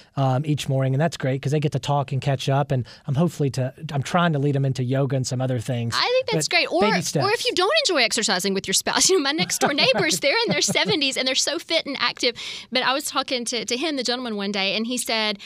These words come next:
Speaker 2: "I swim and she walks. I hate to walk and she hates to swim. So we do that <laughs> separately and enjoy it and then, you know, come together for meals and that kind of
Speaker 1: Well, that,
Speaker 2: thing."
Speaker 1: well, that's,
Speaker 2: So
Speaker 1: yeah, exactly. It's about finding ways to enjoy it. Well, that's a,
Speaker 2: Exactly.
Speaker 1: that's a great one. The, another one that, you know, comes up quite a bit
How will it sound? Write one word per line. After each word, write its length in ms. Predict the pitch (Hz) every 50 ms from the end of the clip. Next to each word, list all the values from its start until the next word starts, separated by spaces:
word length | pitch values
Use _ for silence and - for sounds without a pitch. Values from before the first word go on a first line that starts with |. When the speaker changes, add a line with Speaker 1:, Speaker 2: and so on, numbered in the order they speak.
| - - -
Speaker 2:
"I 140 | - 220 285
swim 320 | - - 311 302 339 330
and 100 | 311 269
she 160 | - - 285
walks. 320 | 277 285 262 180 - - -
I 80 | 196 226
hate 160 | 269 277 -
to 100 | - 262
walk 240 | 247 254 285 320 -
and 100 | 208 196
she 140 | - 240 247
hates 180 | 285 277 - -
to 100 | - 294
swim. 360 | - 311 269 220 175 - 185
So 160 | - 247 214
we 140 | 202 240 240
do 140 | 214 294 311
that 180 | 277 - - -
<laughs> 80 | -
separately 400 | 392 339 247 440 427 339 359 440 349
and 120 | 294 294
enjoy 260 | 269 269 254 269 262 277
it 200 | 302 302 254 220
and 60 | 233
then, 160 | 247 240 247
you 120 | 220 262
know, 100 | 269 233
come 160 | 226 - 294 269
together 260 | 262 254 262 247 -
for 120 | - 302
meals 320 | 254 247 220 135 - 226 262
and 120 | 262 208
that 140 | 190 147 -
kind 140 | 262 220 226
of 40 |
Speaker 1:
Well, 40 | 190
that, 80 | 190 220
Speaker 2:
thing." 80 | 170 190
Speaker 1:
well, 80 | 196
that's, 160 | 196 196 175 -
Speaker 2:
So 60 | 190
Speaker 1:
yeah, 140 | 175 143 139
exactly. 420 | 151 139 127 170 160 147 - 147
It's 80 | 139 -
about 220 | 156 139 156 151 135
finding 300 | - 160 151 147 139 135
ways 180 | 135 131 -
to 80 | - 131
enjoy 280 | 117 113 117 113 107 294
it. 100 | - 143
Well, 80 | 143
that's 180 | - - - -
a, 60 | -
Speaker 2:
Exactly. 60 | 185
Speaker 1:
that's 180 | 170 196 190 -
a 40 | 156
great 220 | 139 151 139 143
one. 120 | 156 170
The, 140 | 165 175 190
another 320 | 170 165 170 196 233 233 226
one 200 | 196 180 170 160
that, 280 | 156 151 147 151 -
you 80 | 160 156
know, 140 | 151 143 143
comes 300 | - - 175 160 139 147
up 120 | 135 -
quite 280 | - - 151 147 139 131
a 40 |
bit 280 | 117 123 127 180 214